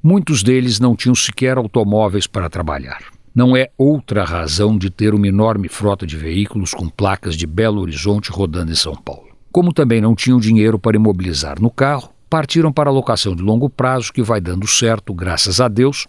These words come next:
e permitindo que milhares de pessoas ganhem a vida honestamente trabalhando nas ruas da capital. Se pudesse, boa parte deixaria de dirigir e voltaria para a antiga profissão. Como não podem, se esforçam para fazer o melhor possível atrás de um volante com o qual nem sempre tiveram intimidade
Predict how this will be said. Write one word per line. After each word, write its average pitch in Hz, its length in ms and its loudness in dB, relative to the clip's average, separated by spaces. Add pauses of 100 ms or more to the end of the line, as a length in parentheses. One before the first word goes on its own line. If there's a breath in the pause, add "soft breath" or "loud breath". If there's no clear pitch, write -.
(140)
e 180 60 2
permitindo 160 560 2
que - 80 -2
milhares 139 380 2
de 101 80 -2
pessoas 107 640 2
ganhem 110 440 0
a 92 80 -6
vida 90 320 -2
honestamente 107 800 0
trabalhando 92 640 -4
nas 90 220 -6
ruas 80 200 -8
da 82 80 -10
capital. - 460 -16 (500)
Se - 160 0
pudesse, 160 520 2
boa 139 320 2
parte 123 360 -2
deixaria 110 540 0
de 87 140 -6
dirigir 90 500 -2
e 101 60 0
voltaria 95 520 -2
para 90 220 -4
a - 20 -2
antiga 80 300 -8
profissão. - 500 -2 (200)
Como 151 200 2
não 156 220 2
podem, 123 480 0
se - 180 2
esforçam 139 480 0
para 131 140 -2
fazer 101 380 0
o 101 40 0
melhor 90 320 -2
possível 127 600 2
atrás 104 340 0
de 92 80 -4
um 101 80 0
volante 92 480 0
com 107 140 -2
o 92 100 0
qual 98 260 0
nem 117 240 2
sempre 117 400 0
tiveram 78 400 -8
intimidade 113 720 -2